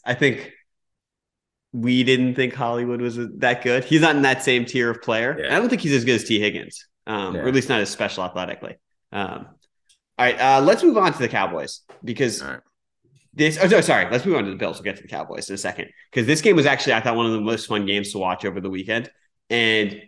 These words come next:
Speaker 1: the Bills were down, they, they were up, then they were down, they were down twenty-eight or twenty-nine twenty-one, came back to win thirty-two twenty-nine against the Dolphins. Was this a comeback or a collapse?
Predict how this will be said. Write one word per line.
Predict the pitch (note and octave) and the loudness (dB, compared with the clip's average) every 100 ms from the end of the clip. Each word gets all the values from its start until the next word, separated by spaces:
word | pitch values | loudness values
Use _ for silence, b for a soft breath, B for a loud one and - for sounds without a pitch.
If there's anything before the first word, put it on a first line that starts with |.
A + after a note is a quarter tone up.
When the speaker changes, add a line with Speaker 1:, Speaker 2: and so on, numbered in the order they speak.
| - | -6
Speaker 1:
the | |
Bills | A2 B2+ C#3 | 0 0 2
were | |
down, | E3 D3+ D#3 D#3 | 2 2 0 -2
they, | A2+ G2 - | -4 -4 -6
they | - | -8
were | F2+ G2+ | -4 -2
up, | G2+ | -2
then | F#2+ | -4
they | F#2 | -6
were | F2+ | -4
down, | G#2+ A#2+ A#2 | -2 0 0
they | |
were | F#2+ | -2
down | G2+ G2+ | -2 -4
twenty-eight | G#2+ G#2+ G#2+ G2+ - | -4 -2 -2 -2 -2
or | C3+ | 0
twenty-nine | C3 D3 C3+ A#2+ A#2 | 0 0 2 2 0
twenty-one, | A#2+ G#2 G#2 G2+ | -4 -4 -2 -4
came | G2 G#2+ G2 | -4 -8 -6
back | F2+ F2+ | -6 -8
to | - | -12
win | E2 G2 F#2+ G2 _ _ _ _ | -6 -6 -6 -10 _ _ _ _
thirty-two | A2+ G#2 G#2 - G2 | -2 -2 -2 -6 -8
twenty-nine | - G2 F#2+ F2+ F2+ | -6 -6 -4 -4 -4
against | F2 E2 | -8 -10
the | F2+ | -8
Dolphins. | F2 F#2 F#2 F#2 - _ _ _ _ | -8 -6 -8 -10 -14 _ _ _ _
Was | - A#2 | -2 0
this | A#2+ A2+ | 2 0
a | A#2 | -2
comeback | A2 G2+ F#2 | -4 -2 -2
or | F2 | -4
a | E2+ | -8
collapse? | F2 - - - - | -6 -8 -8 -12 -14